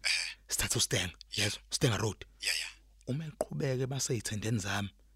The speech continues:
Speaker 2: siyojikela emgwaqeni wase-, waseKranskop.
Speaker 1: Hhayi.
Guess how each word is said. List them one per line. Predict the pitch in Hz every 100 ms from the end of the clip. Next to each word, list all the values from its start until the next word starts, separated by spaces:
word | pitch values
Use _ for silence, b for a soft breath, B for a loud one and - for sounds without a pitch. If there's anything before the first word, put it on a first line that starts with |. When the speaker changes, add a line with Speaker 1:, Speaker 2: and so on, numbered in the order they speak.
| - - b b b b b
Speaker 2:
siyojikela | - - 92 - 101 95
emgwaqeni | 95 95 - 101 104
wase-, | 101 - 113 -
waseKranskop. | 95 - - 95 - 92 - - - - - - - - - -
Speaker 1:
Hhayi. | - -